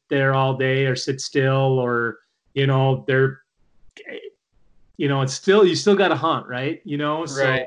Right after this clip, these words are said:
Speaker 2: Yeah, yeah.
Speaker 1: Yeah.
Speaker 2: You can only do so much for 'em. <laughs>
Speaker 1: Yeah. Thankfully,
Speaker 2: All right, well
Speaker 1: I got really good people, though, that like to get after it that I work,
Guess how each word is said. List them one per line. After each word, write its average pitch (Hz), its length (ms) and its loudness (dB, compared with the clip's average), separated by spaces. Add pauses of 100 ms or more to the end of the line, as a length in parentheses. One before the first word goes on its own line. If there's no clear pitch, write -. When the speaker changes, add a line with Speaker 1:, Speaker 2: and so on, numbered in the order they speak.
Speaker 2:
Yeah, 156 220 0
yeah. 139 300 0 (500)
Speaker 1:
Yeah. 123 380 -6
Speaker 2:
You - 280 -16
can 156 100 -10
only 165 180 0
do 156 160 0
so 147 200 -2
much 139 240 -2
for 113 260 -12
'em. 107 120 -20 (440)
<laughs> - 400 -8
Speaker 1:
Yeah. 170 200 -4 (1120)
Thankfully, 202 160 4
Speaker 2:
All 226 180 2
right, - 240 0
well 156 220 -4 (400)
Speaker 1:
I 143 40 -6
got 139 260 0
really 170 340 2
good 156 280 0
people, 160 340 -6
though, 131 220 -2
that 123 160 -4
like 139 200 -4
to 143 80 -10
get 127 180 -4
after 131 420 -2
it 120 180 -2
that 123 120 -2
I 120 100 -2
work, 127 280 -4